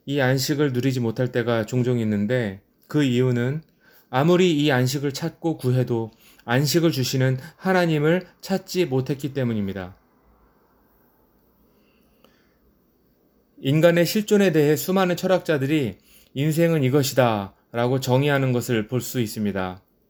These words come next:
그 중에 니체라는 철학자가 이런 말을 했습니다. 그 철학자는 "신은 죽었다" 라고 말한 철학자인데요. "누구도 너를 대신해서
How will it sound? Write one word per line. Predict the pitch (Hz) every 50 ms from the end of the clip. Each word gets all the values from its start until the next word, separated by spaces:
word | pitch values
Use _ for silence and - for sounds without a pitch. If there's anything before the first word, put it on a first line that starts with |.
| _ _ _ _ _ _ _ _ _ _ _ _ _ _ _ _ _ _ _ _ _ _ _ _ _ _ _ _ _ _ _ _ _ _ _ _ _ _ _ _ _ _ _
그 | - 156 151
중에 | 139 151 156 156 156 156 151 131 120
니체라는 | 107 135 143 - - 175 170 165 156 147 147 139
철학자가 | 131 160 170 175 165 - - 147 135 147
이런 | 139 127 123 131 135
말을 | 127 123 117 117
했습니다. | 117 107 - - 110 104 98 92 98 92 92 90 92 90 _ _ _ _ _ _ _ _ _ _
그 | - 135 131
철학자는 | 131 160 170 175 165 - - 151 135 135 143 160 165 - - _ _ _ _ _
"신은 | - - - 185 185 185 170
죽었다" | - - 127 135 170 131 - 139 123 107 92 90 _ _ _ _ _ _ _ _
라고 | - 117 120 123 135 131
말한 | 117 107 113 123 123 120 107 104 104
철학자인데요. | 104 - 147 151 131 - 143 127 117 110 104 110 113 120 117 107 92 92 - _ _ _ _ _ _ _ _ _ _ _ _ _ _ _ _ _ _ _ _ _ _ _ -
"누구도 | 123 127 139 147 160 156 156 156 165 170 - - _ _ _ _
너를 | - 131 143 160 165 160
대신해서 | 139 147 139 127 151 147 147 147 127 151 151 151 151 147 147